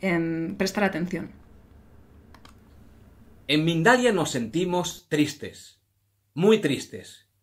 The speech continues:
Speaker 2: y también indignados por el bochornoso espectáculo que está dando el gobierno español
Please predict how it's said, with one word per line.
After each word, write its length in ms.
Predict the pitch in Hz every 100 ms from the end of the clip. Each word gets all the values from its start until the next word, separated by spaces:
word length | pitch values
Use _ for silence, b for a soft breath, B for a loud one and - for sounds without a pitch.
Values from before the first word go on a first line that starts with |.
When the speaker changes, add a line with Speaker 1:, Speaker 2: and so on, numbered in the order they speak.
| _ _ _
Speaker 2:
y 120 | 139
también 460 | 139 156 170 247 247
indignados 840 | 208 175 151 147 143 190 226 214 -
por 200 | 165 151
el 140 | 147
bochornoso 680 | 143 135 139 131 175 220 180
espectáculo 760 | 160 - 113 - 190 180 170
que 80 | 131
está 260 | 117 - 170
dando 260 | 165 160
el 100 | 143
gobierno 460 | 107 113 139 180 175
español 580 | 143 117 107 139 156